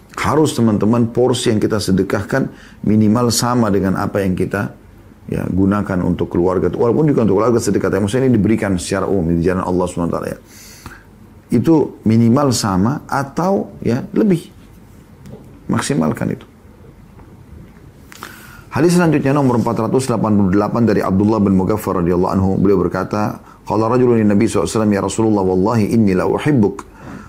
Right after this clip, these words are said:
Faqala, "Unzur madza taqul." Qala, "Wallahi inni la uhibbuk." Thalath marrat. Faqala, "In, in kunta, in kunta tuhibbuni fa'idda lil faqri jif-, eh, jiffa-, eh, jiffafa." Saya ulangi,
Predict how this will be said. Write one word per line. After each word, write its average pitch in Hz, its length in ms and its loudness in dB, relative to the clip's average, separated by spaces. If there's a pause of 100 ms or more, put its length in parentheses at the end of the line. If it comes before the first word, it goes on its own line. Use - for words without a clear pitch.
Faqala, 131 480 -2
"Unzur 139 320 2
madza 113 320 2
taqul." 113 560 0
Qala, 110 320 0
"Wallahi 110 480 0
inni 101 240 2
la 95 80 0
uhibbuk." 104 560 -2 (240)
Thalath 113 400 -4
marrat. 92 480 -2 (400)
Faqala, 131 480 -2
"In, 123 400 0
in 110 240 2
kunta, 110 720 0 (560)
in 117 160 2
kunta 151 400 0
tuhibbuni 110 480 0
fa'idda 101 800 0
lil 95 160 2
faqri 143 640 -2
jif-, 98 540 -2 (100)
eh, 95 320 0
jiffa-, 113 960 -4 (480)
eh, 65 320 -4
jiffafa." 113 720 -2 (720)
Saya 92 160 -2
ulangi, 101 400 0